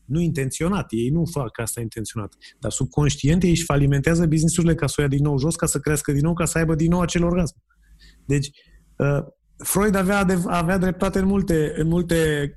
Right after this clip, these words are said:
comportamente ale noastre, știi? Și, uh, puls-, uh, pulsiunile astea se manifestă în, în diverse forme, nu neapărat, uh, doar, uh, doar foarte personale, uh, în, în relații intime, ci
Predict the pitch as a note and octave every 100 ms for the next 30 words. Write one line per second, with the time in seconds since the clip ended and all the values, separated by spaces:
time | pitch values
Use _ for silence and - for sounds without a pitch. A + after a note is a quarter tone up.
0 | - - D#3 C#3 D3+ B2+ - F3 D3+ C3+
1 | D3+ C#3+ C#3+ - D3 - C3 D#3 - D#3
2 | C#3+ - - D3 C#3+ C#3+ - - - F3
3 | D3+ G#3+ E3+ - - F3+ - A#3+ G#3+ G3+
4 | G#3 F#3 G3 F3+ F3 F#3 E3+ F#3 F3 F3+
5 | E3 D3 D#3+ C#3+ C#3+ - D3+ C#3 C#3+ D3
6 | C#3 C#3+ C#3+ C#3+ - C#3 C3+ C3 C#3 C3
7 | C3+ C3+ C3 B2+ C3 _ - - - -
8 | B2 C3+ - D3 C3+ C3 C3+ A#2+ C3+ C3+
9 | B2+ B2+ A#2+ A#2+ A#2+ C#3 - _ C3 B2+
10 | A#2+ - D3 D#3+ - - - C#3+ C#3+ D3+
11 | D3 C#3+ C#3 B2+ B2 - C#3+